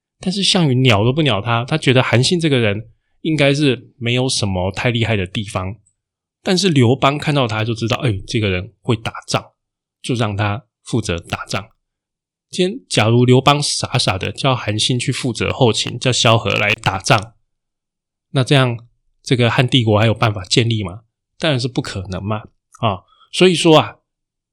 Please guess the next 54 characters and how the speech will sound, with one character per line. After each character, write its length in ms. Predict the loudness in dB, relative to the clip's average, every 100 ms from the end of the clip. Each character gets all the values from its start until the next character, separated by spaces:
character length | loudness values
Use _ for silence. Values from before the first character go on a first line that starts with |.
| _ _ _ _ _ _ _ _ _ -2
我 100 | 0
们 120 | 0
今 200 | 0 2
天 100 | 4
的 100 | 2
节 160 | 2 0
目 140 | 0
就 100 | 0
是 80 | 0
讲 180 | -2 -6
说， 160 | -6 -4
第 120 | 0
一 40 | 2
个， 240 | 0 -2 _ _
你 260 | -6 -6 -6 _ -4
自 160 | -4
己 340 | -2 -2 -4 _
找 220 | -6 -2
到 180 | 2 2
你 140 | 0
自 160 | -6 -6
己 180 | -4 -4
的 360 | -6 -6 -14 _ _ _ _ _
专 180 | 0 0
长， 300 | 0 -8 -16 _ _ _ -16
啊， 140 | -12
找 180 | -6 -2
到 120 | -2
你 120 | -2
的 100 | -4
长 240 | -6 -6 -6
处。 260 | -8 -8 -4
第 140 | 0
二 80 | 2
个， 300 | 0 -8 -12 _ _ _ _ -10
我 80 |
们 160 | -6 -6 -2
帮 180 | -2 0
助 220 | 0 0
我 60 |
们 120 | -2 -10
的 80 | -10
部 260 | -6 -6
属 320 | -6 -8 -12 _ _ _ _ _
找 220 | -6 -4 -2
到 160 | -2
他 140 | -2 -4
们 120 | -4
的 80 | -6
专 260 | -4 -4
长， 160 | -4 -10 -14 _ _ -6
然 180 | 2
后 140 | 6 6
呢， 280 | 6 2